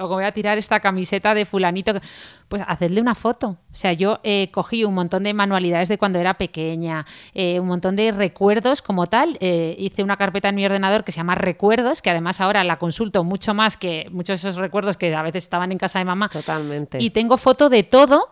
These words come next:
Speaker 1: y lo tengo mucho más presente que cuando estaban allí en un cuarto de,
Speaker 2: Total,
Speaker 1: ¿sabes?
Speaker 2: total.
Speaker 1: Y, y ya
Speaker 2: Sí,
Speaker 1: está,
Speaker 2: sí,
Speaker 1: me
Speaker 2: sí,
Speaker 1: deshice
Speaker 2: sí.
Speaker 1: de ellos, pero los tengo en fotos y cuando quiero los veo y es más,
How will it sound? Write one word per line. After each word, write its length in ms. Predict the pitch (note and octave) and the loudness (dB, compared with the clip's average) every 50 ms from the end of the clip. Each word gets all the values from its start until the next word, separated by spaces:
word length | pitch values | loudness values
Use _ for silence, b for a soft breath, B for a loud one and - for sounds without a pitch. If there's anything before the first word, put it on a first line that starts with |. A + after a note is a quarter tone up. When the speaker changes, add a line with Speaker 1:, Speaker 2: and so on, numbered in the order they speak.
| - | -2
Speaker 1:
y 100 | - A#3 | 0 2
lo 120 | G#3+ G#3 G3+ | 2 2 4
tengo 200 | - B3 C4+ C4+ | 2 4 4 4
mucho 260 | A3 A#3 A#3+ - D#4 | 4 4 2 2 2
más 160 | D4 D#4 D4 - | 2 2 2 2
presente 480 | - C#4 D4 C#4 - D#4 D#4 - F4 | 2 2 2 2 0 -2 0 0 -2
que 100 | C#4+ C4+ | -2 0
cuando 200 | - A#3 G#3+ G3 G3 | 0 2 2 2 2
estaban 320 | - - A#3 B3+ C4 C4 | 2 4 4 4 4 4
allí 140 | C4+ B3+ C#4 | 4 4 4
en 80 | C4+ C4+ | 4 2
un 80 | C4 | 2
cuarto 400 | - - C4+ C#4 C#4+ C#4 - C4 | 4 4 4 4 4 4 0 0
de, 140 | B3+ B3+ B3 | 0 0 -2
Speaker 2:
Total, 200 | B3+ - - D#3 | -4 -6 -10 -6
Speaker 1:
¿sabes? 400 | - B3 B3 B3+ - - D4+ F4 | 0 2 2 4 4 2 0 -2
Speaker 2:
total. 380 | - D3+ - - C#3+ C#3 D3 D3+ | -4 -8 -6 -6 -4 -4 -4 -4
Speaker 1:
Y, 80 | G3 | -4
y 40 | F#3+ | -4
ya 120 | E3+ F#3+ F#3 | -4 -4 -4
Speaker 2:
Sí, 60 | - | -2
Speaker 1:
está, 140 | - A3+ D4 | -2 -2 0
Speaker 2:
sí, 80 | F4 | 0
Speaker 1:
me 60 | A#3 G3 | -2 -2
Speaker 2:
sí, 40 | F#3 | 0
Speaker 1:
deshice 300 | F3+ E3+ F#3+ G#3+ - B3+ | 0 0 -2 0 0 0
Speaker 2:
sí. 40 | A#3+ | 2
Speaker 1:
de 120 | A#3 B3 B3+ | 4 4 4
ellos, 240 | D4 D4+ F#4 F#4+ - | 4 2 0 0 2
pero 160 | - A#3 G#3+ | 2 4 6
los 160 | G3+ G3+ F#3 | 6 4 4
tengo 180 | - G#3 A3 A#3+ | 4 2 2 2
en 40 | B3 | 2
fotos 260 | - C4 - D4 - | 2 2 2 2 2
y 40 | C#4 | 2
cuando 240 | - A#3 G#3 G3+ F3+ | 2 2 2 2 4
quiero 160 | F#3+ G#3+ A#3 | 4 4 4
los 220 | B3 A#3+ A3 G3+ E3+ | 6 6 4 4 4
veo 280 | G3 A3+ C4 D4 C#4+ C#4 | 4 6 8 8 8 6
y 60 | A#3+ | 6
es 80 | A3+ - | 4 4
más, 240 | A#3 A#3 A3 - | 4 2 2 2